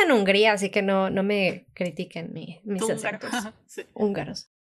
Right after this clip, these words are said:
Speaker 1: Y todo empieza con una, con una partera que llega a Nagirev, que se llama Susana, Susana Fazekas, en mil novecientos once. Y pues llegó como caída del cielo porque pues ya no tenían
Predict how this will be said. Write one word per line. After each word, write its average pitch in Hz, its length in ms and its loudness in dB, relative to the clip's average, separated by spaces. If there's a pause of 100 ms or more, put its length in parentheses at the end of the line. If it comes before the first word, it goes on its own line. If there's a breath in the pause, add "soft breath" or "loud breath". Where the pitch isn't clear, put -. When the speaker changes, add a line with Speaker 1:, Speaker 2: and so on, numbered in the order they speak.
(200)
Speaker 1:
Y 233 80 6
todo 269 140 8
empieza 269 300 6
con 233 180 6
una, 214 680 6
con 202 160 0
una 214 240 2
partera 196 580 0 (180)
que 196 160 -4
llega 190 640 0
a 180 400 0 (100)
Nagirev, 202 640 2 (280)
que 208 100 -6
se 202 80 -4
llama 196 180 0
Susana, 196 840 2
Susana 190 1200 2 (540)
Fazekas, - 1080 -2 (520 soft breath)
en 202 120 4
mil 208 120 4
novecientos 196 460 2
once. 202 340 0 (200)
Y 254 120 4
pues 254 400 2
llegó 233 680 6
como 190 1040 2
caída 208 360 4
del 202 180 2
cielo 226 280 2
porque 226 220 -6
pues 196 200 -4
ya 208 120 2
no 208 140 0
tenían 190 800 -4